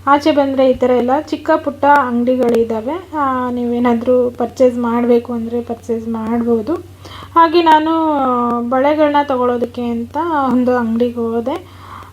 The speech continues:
ಅಲ್ಲಿ ನನ್ನ ಸೈಜ್ ಬಳೆನೇ ಇರ್ಲಿಲ್ಲ. ನಂಗೆ ಇದು ತುಂಬಾನೇ ಇಷ್ಟ ಆಗಿತ್ತು, but ನನ್ನ ಸೈಜ್ ಬಳೆನೇ ಸಿಗ್ಲಿಲ್ಲ. ಚಿಕ್ಕದಾಗಿತ್ತು ಇಲ್ಲ ದೊಡ್ಡದಾಗಿತ್ತು, ಹಾಗಾಗಿ ರಿಟರ್ನ್ ಬಂದ್ವಿ.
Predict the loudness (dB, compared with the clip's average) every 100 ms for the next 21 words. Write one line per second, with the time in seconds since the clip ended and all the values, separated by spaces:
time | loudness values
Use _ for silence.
0 | -20 -20 -20 -20 -20 -2 0 2 2 2
1 | 2 2 0 -4 -2 0 0 2 2 2
2 | 2 2 4 2 0 -2 -2 0 -2 -2
3 | -4 -6 -6 -6 -4 -4 -4 -4 -6 -4
4 | -2 0 0 0 -2 -6 -2 0 2 0
5 | -2 -4 -6 -4 -6 -6 -6 -6 -4 -2
6 | -2 -4 -4 -4 -2 -4 -4 -6 -10 -6
7 | -6 -6 -8 -14 -20 -20 -12 -6 -6 0
8 | 0 0 -4 -4 -2 -2 -2 -2 -2 -2
9 | -2 -2 -10 -8 -6 -4 -6 -6 -6 -6
10 | -4 -2 -2 -6 -10 -8 -6 -4 -2 -2
11 | -4 -4 -4 -6 -8